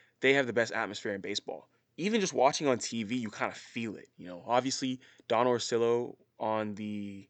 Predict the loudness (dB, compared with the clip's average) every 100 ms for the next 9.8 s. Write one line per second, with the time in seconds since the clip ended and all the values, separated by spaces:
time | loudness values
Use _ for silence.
0 | -6 -6 -2 2 4 2 -4 -2 2 2
1 | 0 -4 -4 -6 -2 -2 -2 0 -2 -4
2 | -12 _ -20 -14 -6 2 2 2 -2 -2
3 | 0 -2 0 -2 0 -2 -4 -6 -4 -2
4 | -2 -4 -6 0 2 2 -2 -18 -20 -4
5 | 0 0 2 6 8 8 4 0 2 4
6 | 2 -2 -2 -6 -8 -12 _ _ _ -8
7 | -2 -2 -2 -4 -4 -6 -4 0 0 0
8 | -4 -6 -6 -6 -4 -6 -10 _ _ -8
9 | -6 -2 -2 -2 -6 -14 -12 -12